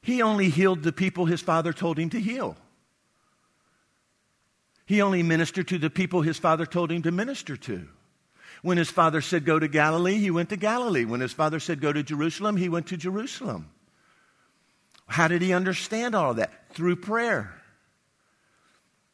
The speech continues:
When he, when he comes upon a, someone that his father has told him to heal, listen to me, a lot of you agree, disagree with this. It wasn't by his power that he was able to heal.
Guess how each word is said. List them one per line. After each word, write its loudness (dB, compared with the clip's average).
When 4
he, 4
when 2
he 4
comes 4
upon 4
a, 2
someone 4
that 4
his 0
father 4
has 0
told 2
him 0
to 4
heal, 4
listen 0
to -2
me, 2
a 0
lot 4
of -2
you 0
agree, 0
disagree -2
with -2
this. -4
It 4
wasn't 4
by 6
his 0
power 4
that -2
he -2
was -2
able 0
to -6
heal. -6